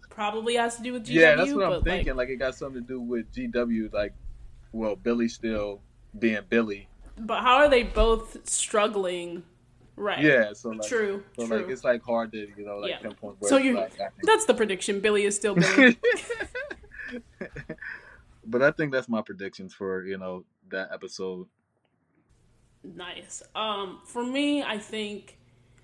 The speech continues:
Speaker 1: honestly, I actually don't think that Spencer is,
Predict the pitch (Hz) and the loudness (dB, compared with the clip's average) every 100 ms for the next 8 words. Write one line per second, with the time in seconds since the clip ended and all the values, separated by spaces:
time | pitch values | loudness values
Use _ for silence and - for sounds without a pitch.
0 | _ - 294 466 415 339 - 226 359 - | _ -2 0 2 0 -2 0 0 0 -4
1 | 381 349 311 240 214 214 214 196 190 - | -4 -4 -6 -10 -12 -8 -6 -6 -8 -10
2 | 214 208 202 180 - - - 180 185 185 | -8 -8 -10 -14 -12 -14 -12 -12 -10 -10
3 | 180 180 - - 196 185 - | -12 -12 -18 -12 -8 -8 -10